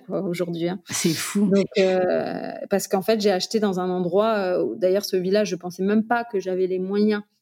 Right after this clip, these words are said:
Speaker 1: d'acheter là-bas parce que c'était, euh, à dix minutes de Metz et c'était un village assez huppé. Et j'avais toujours entendu mes parents dire, euh, « Ah oui, mais là-bas, c'est, c'est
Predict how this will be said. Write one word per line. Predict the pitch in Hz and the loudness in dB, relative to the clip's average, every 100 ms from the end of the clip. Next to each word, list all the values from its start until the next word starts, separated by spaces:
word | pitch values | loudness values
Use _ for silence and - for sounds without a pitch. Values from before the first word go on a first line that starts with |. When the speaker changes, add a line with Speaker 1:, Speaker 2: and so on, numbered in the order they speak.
| _ | _
Speaker 1:
d'acheter | 185 190 202 | -2 0 0
là-bas | 185 202 | 2 2
parce | 233 - | 0 -6
que | 190 | -14
c'était, | - 196 - 208 202 | -2 -2 2 2 2
euh, | 185 - - _ | 0 -8 -20 _
à | 196 | -4
dix | 175 208 | 0 4
minutes | 233 240 185 | 4 4 4
de | |
Metz | 208 240 262 | 2 2 0
et | 202 | -6
c'était | - 202 | -6 -4
un | 190 185 185 | -2 -2 -2
village | 185 196 214 190 | -2 2 2 2
assez | 196 185 208 220 | 0 0 0 0
huppé. | 214 202 175 233 277 - _ _ _ _ _ _ _ - | 2 0 2 2 2 -6 _ _ _ _ _ _ _ -4
Et | |
j'avais | 233 208 202 | 0 2 2
toujours | 202 214 226 | 0 0 0
entendu | 220 208 190 | 0 0 2
mes | 202 | 2
parents | 190 196 226 | 2 2 2
dire, | 190 202 180 | 2 0 0
euh, « | 175 - - - - | -4 -10 -20 -20 -4
Ah | 208 214 | 0 4
oui, | 226 | 4
mais | 202 | 4
là-bas, | 196 190 208 226 220 202 | 4 2 2 2 2 0
c'est, | - 190 190 - | -2 -2 -2 -4
c'est | 185 - 185 180 | -6 -2 0 0